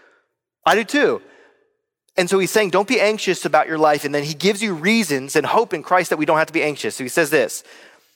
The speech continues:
"Don't be anxious about your life, what you're gonna eat, what you're gonna drink.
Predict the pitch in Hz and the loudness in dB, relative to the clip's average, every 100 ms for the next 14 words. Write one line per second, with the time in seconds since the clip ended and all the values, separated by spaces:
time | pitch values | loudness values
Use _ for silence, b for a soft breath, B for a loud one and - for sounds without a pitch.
0 | - 185 247 247 247 226 220 233 226 165 | -2 2 2 0 0 0 0 2 2 2
1 | 113 - b b b 156 156 170 151 139 | -2 -14 b b b -2 0 0 0 0
2 | 185 247 226 _ _ _ _ _ - 160 | 0 0 -4 _ _ _ _ _ -2 -2
3 | - 151 143 131 180 240 - | 0 0 0 2 0 0 -6